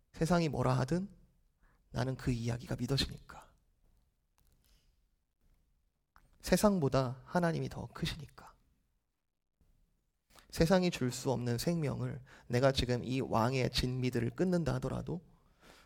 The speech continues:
세상이 줄 수 없는 진짜 생명을 하나님께서 주실 수만 있으시니까. 여러분, 다니엘의 유명한 이야기들 알죠? 어, 새 친구들, 새 친구들이 풀무불에 던져지기도 했고,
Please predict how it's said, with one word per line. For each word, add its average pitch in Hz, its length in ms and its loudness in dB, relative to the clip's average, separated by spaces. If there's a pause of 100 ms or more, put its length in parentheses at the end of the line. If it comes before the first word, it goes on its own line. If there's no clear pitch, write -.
세상이 233 500 2
줄 139 180 -2
수 123 160 -4
없는 123 220 -4
진짜 139 380 2
생명을 131 540 -2 (340)
하나님께서 131 840 -2
주실 - 320 -6
수만 - 400 -10
있으시니까. - 680 -12 (3250)
여러분, 156 200 8
다니엘의 151 360 6
유명한 160 320 6
이야기들 139 340 4
알죠? 120 440 2 (440)
어, 110 240 -4
새 143 120 -2
친구들, 127 540 0
새 151 140 4
친구들이 139 420 0
풀무불에 180 460 0
던져지기도 117 720 -2
했고, 117 380 -6